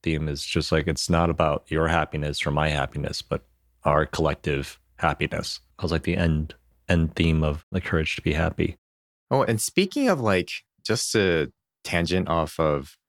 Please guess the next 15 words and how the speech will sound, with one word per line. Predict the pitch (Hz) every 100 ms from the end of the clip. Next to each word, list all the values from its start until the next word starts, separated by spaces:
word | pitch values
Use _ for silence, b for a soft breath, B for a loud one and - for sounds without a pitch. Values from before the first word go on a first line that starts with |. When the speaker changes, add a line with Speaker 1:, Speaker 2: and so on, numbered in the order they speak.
| -
Speaker 2:
you're | 95
saying | - 101
you're | 87 80
grateful | 85 92 - 82 67
for | -
your | 78 73
friends. | - 76 73 90 - - _ _ _
Speaker 1:
Yeah. | 101 92 87 - _ _ -
Speaker 2:
I've | 113
been | 202
thinking | 185 165
about | 120 95
this | 87 -
too, | - 92 80
is | 78 67 -